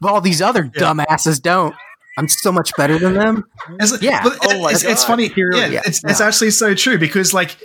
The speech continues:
Speaker 1: Yeah.
Speaker 2: 'cause while I'm watching it, I'm thinking, like, "Yeah, that's, I
Speaker 3: Oh,
Speaker 2: already
Speaker 3: yeah.
Speaker 2: do that." Like, do people not do that? Like, that's just common sense, right? Like,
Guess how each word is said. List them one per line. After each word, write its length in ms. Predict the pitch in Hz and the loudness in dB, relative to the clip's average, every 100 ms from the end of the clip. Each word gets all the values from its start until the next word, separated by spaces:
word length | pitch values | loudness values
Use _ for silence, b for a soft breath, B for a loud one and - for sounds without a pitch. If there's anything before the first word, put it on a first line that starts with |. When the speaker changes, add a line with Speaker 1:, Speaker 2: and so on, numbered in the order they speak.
| - | -8
Speaker 1:
Yeah. 140 | 175 151 | -4 -2
Speaker 2:
'cause 200 | 208 180 | 0 0
while 240 | 190 220 | 0 2
I'm 120 | 202 | 2
watching 300 | 190 214 214 | 2 0 0
it, 60 | 180 | 0
I'm 140 | 165 | 0
thinking, 380 | 151 170 175 170 | 0 0 0 0
like, 340 | 160 143 - _ _ _ _ _ | 0 -2 -8 _ _ _ _ _
"Yeah, 360 | 170 180 151 151 | -2 0 0 0
that's, 220 | 160 - | 0 0
I 180 | 156 160 | 0 2
Speaker 3:
Oh, 40 | |
Speaker 2:
already 160 | 185 170 | 2 2
Speaker 3:
yeah. 80 | - | 2
Speaker 2:
do 180 | 190 | 0
that." 240 | 160 113 127 | 2 0 0
Like, 140 | 143 | 0
do 100 | 170 | 2
people 340 | 175 208 214 202 | 2 2 2 2
not 200 | 190 160 | 2 2
do 140 | 175 | 0
that? 140 | 247 180 | 0 0
Like, 100 | 160 | 0
that's 140 | 175 | 2
just 160 | 196 - | 2 2
common 200 | 185 175 | 2 2
sense, 380 | 269 262 180 | 2 2 2
right? 240 | 143 156 196 | 2 0 2
Like, 260 | 185 175 | 0 -2